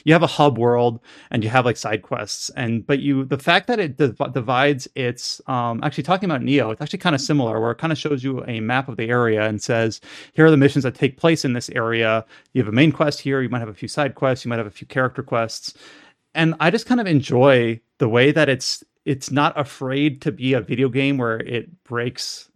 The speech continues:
immersion, so to speak, where it's like, "Okay, I'm playing level one, or I'm playing level four.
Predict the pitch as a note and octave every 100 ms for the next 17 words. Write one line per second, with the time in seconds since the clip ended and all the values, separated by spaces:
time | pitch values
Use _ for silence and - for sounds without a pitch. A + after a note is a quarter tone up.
0 | B2 G#2+ G#2+ B2+ C3 D#3 E3 - - D#3+
1 | D#3+ - F3+ F#3+ - B2 A#2+ A2+ B2 D#3
2 | F#3+ C#3 D3 D3 C3 B2 - D3 C3+ B2
3 | A#2 A2+ G#2 F#2+ F#2 A2+ G#2+ C#3+ C#3 B2+
4 | A#2+ A2+ - G#2 G2